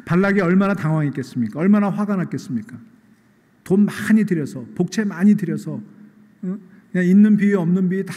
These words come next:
맞춰가지고 여기 이스라엘을 저주하라고 데려다 놨더니 고작 하는 일이 이스라엘을 저주하기는커녕 축복한 거예요.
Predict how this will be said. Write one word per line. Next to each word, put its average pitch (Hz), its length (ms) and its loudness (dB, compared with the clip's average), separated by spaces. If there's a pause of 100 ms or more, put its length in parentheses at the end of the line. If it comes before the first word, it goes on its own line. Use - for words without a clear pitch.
(220)
맞춰가지고 165 840 -4 (280)
여기 202 240 0 (140)
이스라엘을 202 500 -2
저주하라고 170 580 -2
데려다 151 280 -4
놨더니 151 520 -2 (440)
고작 202 340 -2
하는 196 180 0
일이 185 580 -2
이스라엘을 185 720 -4
저주하기는커녕 170 920 -4
축복한 - 540 -8
거예요. 160 240 -10